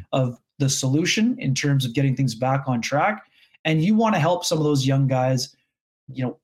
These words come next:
help themselves as well. So, um, yeah, I, I get it. I mean, people wanna, you know, apathy is an interesting, uh, you know,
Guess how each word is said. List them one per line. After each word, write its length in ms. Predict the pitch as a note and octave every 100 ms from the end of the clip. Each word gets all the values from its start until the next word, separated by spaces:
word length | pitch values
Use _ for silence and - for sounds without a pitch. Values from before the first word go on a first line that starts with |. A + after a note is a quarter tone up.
| _
help 300 | - D3+ C#3+
themselves 680 | G#3+ A#3 - B2 G2+ G#2+ B2+
as 220 | C#3 B2+
well. 380 | D3+ C#3 A2 B2+
So, 500 | - C#3 B2 A#2+ A#2+ _ _ _ -
um, 500 | A#2+ A#2+ A#2+ C#3 - _
yeah, 160 | - A#2+
I, 300 | A#2 C3 F3
I 40 |
get 200 | F3 D3+
it. 80 | G2
I 60 | B2+
mean, 180 | B2+
people 260 | B2+ D3+ C#3+
wanna, 280 | C3+ C3+ C#3
you 80 | C3+
know, 180 | C3 -
apathy 520 | E3 F3+ - D#3 C#3+
is 140 | C#3 C3
an 80 |
interesting, 680 | C#3 C#3 C3+ - B2+ A#2+ A#2
uh, 200 | A2+ A2+
you 140 | A#2+ A2
know, 180 | B2